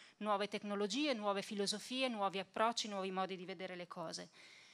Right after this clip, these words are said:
Eh, io sono qui in rappresentanza di Cell Wellbeing Spagna per portarvi una testimonianza di un caso di successo. In Spagna l'adozione, l'implementazione di queste tecnologie è stata un vero successo. Io mi sono occupato, ho seguito il progetto di adozione di queste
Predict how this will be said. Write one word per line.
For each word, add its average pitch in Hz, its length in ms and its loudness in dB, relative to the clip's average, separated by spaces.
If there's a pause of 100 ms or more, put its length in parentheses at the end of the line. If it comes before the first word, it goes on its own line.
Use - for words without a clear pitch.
(180)
Eh, 202 360 -2
io 294 160 2
sono 240 240 2
qui 254 160 -4
in 262 80 0
rappresentanza 202 1040 0
di 196 360 -6
Cell 196 260 2
Wellbeing 202 420 -2
Spagna 220 640 2
per 214 240 -2
portarvi 220 600 6
una 208 140 2
testimonianza 220 720 0
di 196 80 -2
un 185 100 -2
caso 196 280 2
di 180 100 -8
successo. - 760 0
In 208 140 -8
Spagna 240 520 2
l'adozione, 190 720 0
l'implementazione 202 800 -2
di 185 100 -4
queste 208 240 -6
tecnologie 196 540 -2
è 254 40 0
stata 202 400 -2 (160)
un 202 140 -4
vero 233 180 2
successo. 180 580 -2
Io 202 60 -4
mi 202 80 -4
sono 185 200 0
occupato, 185 600 2 (280)
ho 214 60 -4
seguito 208 340 -2
il 175 60 -8
progetto 202 420 0
di 185 80 -4
adozione 190 480 -4
di 175 100 -8
queste 190 460 -8